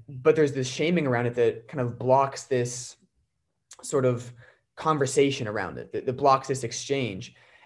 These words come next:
And I was actually watching a Gabor video right before this,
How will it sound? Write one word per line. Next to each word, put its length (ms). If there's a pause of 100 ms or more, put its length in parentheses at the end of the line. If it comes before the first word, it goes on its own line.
And 100
I 40
was 140
actually 240
watching 300
a 60
Gabor 400
video 280
right 180
before 260
this, 160